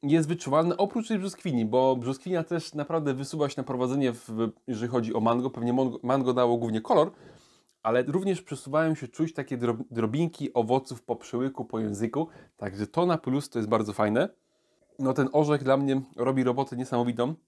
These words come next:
Zwłaszcza, że smakuje, mówię wam, jak takie, jakby pachniało takim drewnem. Niesamowite. Słuchajcie, to by było na tyle. E, cztery piwka, nowy browar. Mam nadzieję, że wam się podobało. Mega polecam. Naprawdę fajna inicjatywa. Cieszy mnie to na,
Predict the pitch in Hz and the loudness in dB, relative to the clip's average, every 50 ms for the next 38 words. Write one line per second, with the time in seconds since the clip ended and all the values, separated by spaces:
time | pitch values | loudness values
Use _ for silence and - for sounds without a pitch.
0 | _ _ _ _ _ _ _ - - - 170 131 131 135 - - 135 143 139 - | _ _ _ _ _ _ _ -18 -12 -10 -2 -2 0 0 0 -2 -4 -4 -2 -2
1 | 135 120 - 147 151 165 175 185 180 175 135 110 113 127 190 - - - - - | -4 -2 0 0 2 2 4 4 4 4 4 4 4 2 2 -2 -8 -20 -20 -20
2 | _ _ _ - 147 165 165 - 220 220 - 285 269 - - _ _ _ _ _ | _ _ _ -8 -6 -6 -6 -8 -8 -8 -6 -6 -6 -8 -12 _ _ _ _ _
3 | _ - 185 214 214 202 - 247 240 - 262 262 262 294 277 285 302 285 339 311 | _ -6 -4 -2 -4 -2 -4 -2 0 0 2 2 2 2 4 4 6 6 6 4
4 | 214 120 107 107 - - _ _ _ _ _ 170 185 185 - 180 180 175 165 139 | 2 2 -2 -4 -6 -10 _ _ _ _ _ -10 -8 -4 -2 -2 -2 -2 -4 -4
5 | - 107 - - - - - - - - 185 170 - - 104 - - 226 240 302 | -6 -6 -8 -8 -14 -18 -18 -16 -2 2 2 4 4 2 0 2 2 4 4 4
6 | 254 277 277 247 214 185 - - 117 107 104 107 - - _ - 120 117 120 117 | 4 4 2 2 2 0 0 2 4 4 4 4 2 -4 _ -4 -2 -2 -2 -2
7 | - - - 240 233 220 226 175 170 - - 170 175 175 123 113 160 190 196 185 | -2 -2 0 0 0 0 -2 -4 -6 -2 -2 -2 0 0 0 0 2 2 4 2
8 | 165 175 175 160 170 160 160 - - 110 117 139 170 170 170 165 170 151 156 160 | 4 4 4 4 2 0 0 -2 0 2 2 4 4 2 2 2 0 0 0 -2
9 | 151 - 165 - 156 143 139 139 143 127 131 135 143 - - - - - - _ | -2 -2 -4 -4 -4 -4 0 2 4 6 6 4 2 0 -6 -14 -20 -20 -10 _
10 | - 160 202 214 226 226 - 170 165 139 - 113 107 104 113 117 117 156 165 160 | 0 2 4 4 2 2 4 4 2 4 2 0 0 0 0 0 2 2 2 2
11 | 151 147 - - 170 165 160 156 160 156 151 151 135 - 143 120 113 113 131 139 | 0 0 0 0 0 0 0 0 0 0 -2 -4 -2 -2 2 4 4 4 4 2
12 | - 160 147 - 135 131 123 123 131 123 113 | 0 -2 -2 0 -2 -2 -2 0 -2 -2 -2